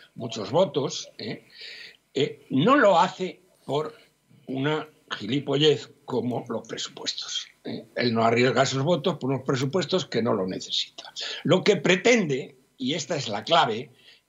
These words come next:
es crear un frente popular. ¿Qué quiero decir con un frente popular? Con un frente popular quiero decir una lista única, una lista única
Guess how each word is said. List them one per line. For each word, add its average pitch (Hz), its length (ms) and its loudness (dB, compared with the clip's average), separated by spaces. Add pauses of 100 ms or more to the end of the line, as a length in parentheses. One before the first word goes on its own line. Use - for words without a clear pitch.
es 185 320 -2 (440)
crear 170 480 0
un 139 160 -4
frente 185 540 -2
popular. 101 720 -10 (260)
¿Qué - 380 0
quiero 170 320 -2
decir 139 460 -2
con 120 180 -4
un 120 120 -2
frente 180 460 2
popular? 113 600 -6 (760)
Con 143 160 4
un 262 80 8
frente 240 360 4
popular 185 720 0
quiero 214 280 0
decir 170 560 -6 (680)
una 233 280 0
lista 196 600 -2
única, 220 680 2 (180)
una 233 240 0
lista 147 540 -4
única 196 580 0